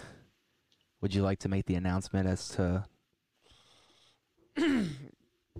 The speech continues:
Speaker 2: Ladies and gentlemen, <laughs> my name is Samuel Martinez, and I just want to say one thing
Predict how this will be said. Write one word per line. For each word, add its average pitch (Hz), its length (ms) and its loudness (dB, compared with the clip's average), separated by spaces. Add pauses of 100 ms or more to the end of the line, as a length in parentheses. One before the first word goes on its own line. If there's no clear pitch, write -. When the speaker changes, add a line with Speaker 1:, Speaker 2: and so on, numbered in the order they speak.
(760)
Speaker 2:
Ladies 233 520 2
and 170 160 4
gentlemen, 143 560 2 (720)
<laughs> - 1400 4
my 233 220 4
name 180 260 2
is 143 220 0
Samuel 165 440 2
Martinez, 147 720 0
and 175 80 -2
I 214 80 2
just 262 160 -6
want 254 140 2
to 180 40 0
say 160 200 2
one 131 440 0
thing 120 420 -2